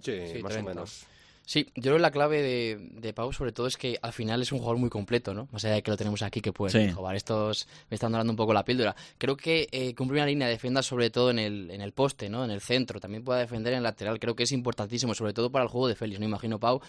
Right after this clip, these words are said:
Speaker 2: que, que busca eso, busca mucha verticalidad, bus-, mu-, al final buscar esas primeras oleadas que, que sorprendan al rival, ¿no? Imagino.
Speaker 1: Sí, em, bueno, en defensa busca mucha profundidad y muchas piernas.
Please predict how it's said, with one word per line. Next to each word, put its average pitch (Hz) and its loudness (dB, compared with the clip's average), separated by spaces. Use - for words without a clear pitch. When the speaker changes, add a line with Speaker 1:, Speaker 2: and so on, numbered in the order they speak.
Speaker 2:
que, 107 0
que 110 -2
busca 113 2
eso, 120 2
busca 104 -4
mucha 113 -2
verticalidad, 113 0
bus-, 117 -4
mu-, 113 0
al 113 2
final 123 4
buscar 127 0
esas 123 -2
primeras 123 0
oleadas 120 2
que, 104 -2
que 110 -4
sorprendan 110 -2
al 101 -2
rival, 95 -4
¿no? 107 -6
Imagino. 98 -8
Speaker 1:
Sí, 135 2
em, 107 4
bueno, 120 0
en 104 -4
defensa 127 0
busca 131 -2
mucha 123 -4
profundidad 110 -2
y 113 0
muchas 110 -4
piernas. 127 2